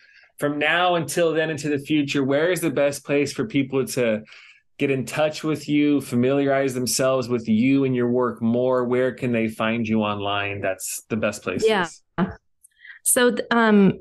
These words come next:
Speaker 2: if you'd like to find me or connect, you can go to my website, which is just returning to eden dot com. Um, on there are my social media channels, but on Instagram, it's just Heather Hamilton one.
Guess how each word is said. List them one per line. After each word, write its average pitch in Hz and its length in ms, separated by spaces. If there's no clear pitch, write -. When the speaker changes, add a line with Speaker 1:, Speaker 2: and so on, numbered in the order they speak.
Speaker 2:
if 233 140
you'd 247 160
like 240 260
to 226 280
find 220 240
me 269 120
or 277 60
connect, 269 500
you 220 120
can 220 140
go 202 140
to 208 60
my 196 160
website, 208 600
which 202 180
is 185 120
just - 360
returning 190 640
to - 200
eden 202 360
dot 180 280
com. 202 460
Um, 180 400
on 208 220
there 202 460
are 185 180
my 175 440
social 185 320
media 175 340
channels, 175 500
but 151 300
on 180 120
Instagram, 185 640
it's - 160
just 160 280
Heather 180 240
Hamilton 175 520
one. 226 460